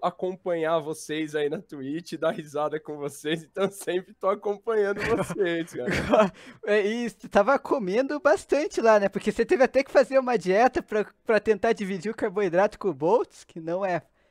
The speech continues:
Speaker 2: né, é
Speaker 1: <laughs>
Speaker 2: tenso.
Speaker 1: Mano, eu vou falar o seguinte, Liminha. Os cara, velho, eu fui o melhor do time que comi melhor, viu, velho? Eu acho. Você come bem, Liminha?
Speaker 2: Olha, eu tô
Speaker 1: Fala a verdade, assim.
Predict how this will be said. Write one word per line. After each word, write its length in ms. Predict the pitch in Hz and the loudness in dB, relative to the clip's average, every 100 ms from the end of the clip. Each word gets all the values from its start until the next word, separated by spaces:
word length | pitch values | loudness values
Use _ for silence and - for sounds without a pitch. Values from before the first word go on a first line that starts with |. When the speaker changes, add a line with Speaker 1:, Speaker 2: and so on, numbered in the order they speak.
| _ - | _ -10
Speaker 2:
né, 560 | 143 196 220 175 190 | -2 2 4 6 4
é 60 | 220 | 2
Speaker 1:
<laughs> 40 | |
Speaker 2:
tenso. 500 | - 165 190 311 - - _ - _ - | -4 -2 -2 -4 -8 -16 _ -20 _ -14
Speaker 1:
Mano, 240 | 254 466 - 269 233 - | -4 -4 2 4 4 0
eu 100 | 285 | -2
vou 240 | 302 302 | -2 -4
falar 260 | 359 285 311 | 0 4 2
o 60 | 302 _ | 2 _
seguinte, 560 | - 190 240 277 - 247 | -20 -6 -2 -2 -4 -16
Liminha. 440 | 208 185 165 135 - 165 202 175 - | -12 -6 -4 -4 -8 -20 -20 -18 -8
Os 320 | 247 - - | -8 -8 -4
cara, 520 | - 214 277 269 226 | -2 2 2 2 0
velho, 280 | 202 170 196 | 0 2 4
eu 100 | 254 | 2
fui 220 | - 277 | -2 -12
o 80 | 285 | -8
melhor 520 | 285 247 226 277 381 | -8 -2 0 2 0
do 160 | 302 359 | 0 -8
time 380 | - 240 285 | -8 -12 -10
que 160 | 311 - | -12 -10
comi 320 | - 262 269 | -6 -6 -6
melhor, 580 | 349 427 285 208 226 202 | -6 -4 -2 2 2 2
viu, 220 | 160 196 | -4 -4
velho? 180 | 156 131 _ _ - | -4 -6 _ _ -6
Eu 160 | 226 | 0
acho. 140 | 294 - _ _ _ _ | 0 0 _ _ _ _
Você 200 | - 440 | -6 -4
come 280 | 440 466 226 | -2 -4 -2
bem, 240 | 156 226 156 | 2 4 2
Liminha? 400 | 123 113 101 - _ _ _ - | -4 -10 -14 -20 _ _ _ 0
Speaker 2:
Olha, 400 | 262 220 165 151 | 2 4 4 2
eu 320 | 165 208 240 | 0 0 -2
tô 220 | - 240 | 0 4
Speaker 1:
Fala 160 | 254 240 | 6 4
a 60 | |
verdade, 540 | 440 294 196 131 107 107 | 2 0 0 -2 -4 -16
assim. 260 | - 104 | -16 -18